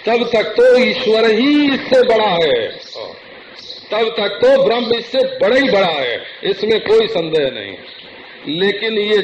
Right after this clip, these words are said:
जिस उपाधि पर बैठ करके अपने को छोटा मान बैठा है ना, जब उस उपाधि को छोड़ देता है, माने हम विचार करते समय उपाधि से विनिर्मुक्त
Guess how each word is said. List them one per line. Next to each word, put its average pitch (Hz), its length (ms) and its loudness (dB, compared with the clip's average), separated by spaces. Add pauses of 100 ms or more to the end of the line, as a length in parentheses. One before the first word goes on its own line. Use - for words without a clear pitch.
जिस 202 260 -6
उपाधि 170 500 -6 (100)
पर 185 180 -6
बैठ 185 320 -2
करके 185 320 -4
अपने 180 300 -2
को 175 160 -6
छोटा 165 400 -2
मान 165 260 -4
बैठा 151 280 -4
है 135 140 -2
ना, 233 160 0 (1400)
जब 156 180 0
उस 185 200 -4
उपाधि 147 440 -4
को 180 180 -4
छोड़ 208 300 -2
देता 117 260 -4 (100)
है, 139 140 -4 (540)
माने 180 360 0
हम 196 200 -2 (160)
विचार 170 460 -4 (120)
करते 202 420 0
समय 180 380 -2 (680)
उपाधि 160 680 -6
से - 160 -6 (160)
विनिर्मुक्त 165 760 -4